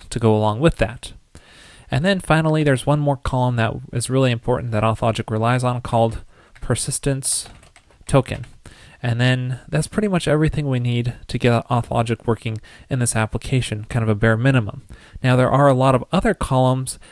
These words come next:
that we can add to add additional functionality through AuthLogic if we want to store more information in this user's table.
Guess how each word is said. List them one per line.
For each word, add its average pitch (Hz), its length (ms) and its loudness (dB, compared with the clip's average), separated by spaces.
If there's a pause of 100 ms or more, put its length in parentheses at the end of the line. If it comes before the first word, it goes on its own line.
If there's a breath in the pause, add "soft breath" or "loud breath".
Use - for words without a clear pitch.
(140 loud breath)
that 113 360 0
we 127 80 -2
can 123 160 -2
add 113 540 -2
to - 160 -6
add 117 160 2
additional 120 400 0
functionality 110 640 -4
through 113 240 -2
AuthLogic 110 680 0 (360 loud breath)
if - 180 -4
we 120 60 0
want 117 220 2
to - 40 -6
store 117 240 2
more 120 220 0
information 107 500 -6
in 104 60 -4
this 104 220 -6
user's 101 320 -4
table. - 420 -2